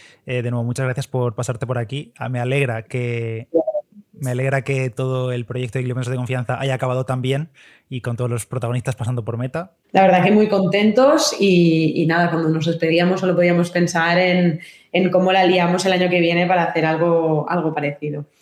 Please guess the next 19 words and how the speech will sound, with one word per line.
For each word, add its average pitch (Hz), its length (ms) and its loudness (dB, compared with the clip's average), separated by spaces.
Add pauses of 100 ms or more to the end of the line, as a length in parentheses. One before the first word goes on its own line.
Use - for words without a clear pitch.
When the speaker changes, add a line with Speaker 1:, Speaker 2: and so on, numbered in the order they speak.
(260)
Speaker 1:
Pues 123 140 -6
sí, - 80 -6
pues 110 120 -6
sí, 120 60 -2
porque 117 360 -6
el 123 120 -6
salto 120 320 -4
que 127 80 -4
ha 123 40 -2
habido 127 280 -2
del 127 300 -4
año 131 160 0
anterior 135 360 -2
a 127 120 -4
este 156 420 -2
ha 127 100 -6
sido 123 300 -2
bastante 123 560 -2
notable 131 520 -2